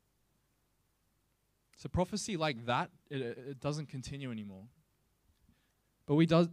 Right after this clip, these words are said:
we do believe that it continues in a way that, that resembles what came before, but it's not quite the same.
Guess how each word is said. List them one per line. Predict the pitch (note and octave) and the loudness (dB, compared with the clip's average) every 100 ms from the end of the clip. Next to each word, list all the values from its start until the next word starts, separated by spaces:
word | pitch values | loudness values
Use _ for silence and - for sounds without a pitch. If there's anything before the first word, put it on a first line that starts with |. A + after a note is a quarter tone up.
| D#3+ | 2
we | D#3 | 4
do | D#3 F#3 | 4 2
believe | F3 E3+ D#3 | 2 2 2
that | C#3+ | 2
it | C3+ | 0
continues | C#3+ B2+ D3+ D3 C3 | -2 -4 -2 -2 -2
in | C3 | 0
a | |
way | A#2 A2+ B2 | 2 2 2
that, | B2 A#2 A2 _ - _ - | 0 -2 -2 _ -20 _ -4
that | C3+ | -4
resembles | C3 B2+ B2 C#3+ E3 E3 E3+ D3 | -2 -2 0 2 4 4 4 0
what | A#2+ | -6
came | C3+ C3+ | -4 -4
before, | B2+ - D3+ C3+ | -4 -6 -2 -2
but | A#2 A2+ | 0 -4
it's | - | -6
not | C3 A#2+ | -8 -8
quite | A#2 G#2 | -10 -10
the | G#2 | -10
same. | A#2+ G2+ | -10 -12